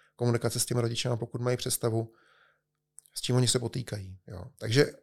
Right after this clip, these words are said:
myslím, že problém jako domácí úkol úplně nevyřešíme, ale můžeme připravit tu půdu, protože ta komunikace o nich mezi tím rodičem a tím učitelem může být jako trošku otevřenější, konstruktivnější, v lepší atmosféře.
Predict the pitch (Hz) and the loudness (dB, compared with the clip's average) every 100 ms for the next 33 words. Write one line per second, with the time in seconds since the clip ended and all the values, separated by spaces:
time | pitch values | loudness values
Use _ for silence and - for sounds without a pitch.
0 | - 101 139 151 165 - 143 143 127 120 | -12 -8 -4 -4 -2 2 6 6 6 2
1 | 143 123 123 123 135 127 139 135 156 139 | 2 4 4 2 0 0 -2 0 2 4
2 | 131 120 - 110 98 107 - - - - | 4 2 0 -2 -4 -4 -12 -20 -20 -20
3 | - 113 120 127 139 135 131 127 131 131 | -4 0 4 4 4 4 6 4 4 -2
4 | 127 127 123 131 123 131 123 123 147 151 | -6 -4 0 2 2 2 2 4 4 4
5 | 147 - 127 120 107 98 113 117 127 131 | 4 2 2 2 0 0 0 2 2 0
6 | 110 110 135 - 110 98 107 - 120 - | 0 0 0 0 0 -2 -8 -10 -10 -6
7 | - 143 113 95 - _ _ _ - 110 | -6 -2 -2 -2 -6 _ _ _ -6 0
8 | 120 123 127 147 - _ _ 123 120 - | 2 4 2 2 -4 _ _ 0 0 -2
9 | 127 120 120 - _ _ _ _ _ _ | -4 -4 -6 -12 _ _ _ _ _ _
10 | 110 135 123 127 123 123 - 123 117 113 | -2 2 4 4 2 2 0 0 -2 -2
11 | 113 113 - 117 120 113 110 110 - 110 | -4 -6 -4 -6 -6 -6 -6 -4 -4 -4
12 | 104 113 _ _ _ - 110 - 107 110 | -6 -8 _ _ _ -2 -2 0 -4 -4
13 | 107 117 101 95 | -8 -8 -8 -8